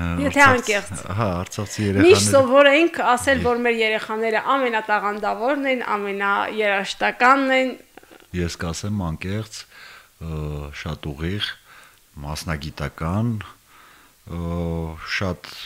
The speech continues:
Speaker 2: շնորհքով և տաղանդավոր երեխաներ կան։ Ես հատկապես ուզում եմ նշել վոկալ-, վոկալիստների, ը, երևի դա ինչ-որ բնությունից է, կլիմայից է, թե ինչից է, չգիտեմ, ը,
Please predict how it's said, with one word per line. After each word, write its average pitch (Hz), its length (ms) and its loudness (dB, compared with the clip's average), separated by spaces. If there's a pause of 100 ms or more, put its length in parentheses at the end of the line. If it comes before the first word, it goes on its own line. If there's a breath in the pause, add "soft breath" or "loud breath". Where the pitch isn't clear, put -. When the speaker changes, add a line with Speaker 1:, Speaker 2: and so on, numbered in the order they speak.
(200)
Speaker 2:
շնորհքով 92 720 -6
և 85 240 -6
տաղանդավոր 78 640 -6
երեխաներ 78 460 -8 (100)
կան։ 98 320 -4 (400 loud breath)
Ես 78 220 -4 (500)
հատկապես 78 640 -8
ուզում 71 240 -12
եմ 73 160 -10
նշել 76 300 -6 (500 loud breath)
վոկալ-, 71 500 -8 (460)
վոկալիստների, 76 920 -8 (200)
ը, 82 240 -8 (560)
երևի 73 320 -10
դա 76 180 -8 (140)
ինչ-որ 71 400 -18
բնությունից 80 640 -14
է, 76 40 -6 (280)
կլիմայից 73 480 -10
է, 69 80 -16
թե 73 160 -12
ինչից - 320 -14
է, - 100 -8
չգիտեմ, 87 640 -10 (560 loud breath)
ը, 85 200 -6